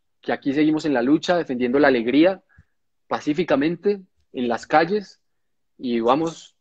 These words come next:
por ese cambio en Colombia, vamos por la paz, y sobre todo con este pueblo tan digno que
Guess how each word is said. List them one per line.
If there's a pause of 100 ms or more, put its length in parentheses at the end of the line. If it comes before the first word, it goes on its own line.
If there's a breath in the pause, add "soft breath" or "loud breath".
(320)
por
ese
cambio
en
Colombia,
vamos
por
la
paz, (720)
y (260)
sobre
todo (260)
con
este
pueblo
tan
digno
que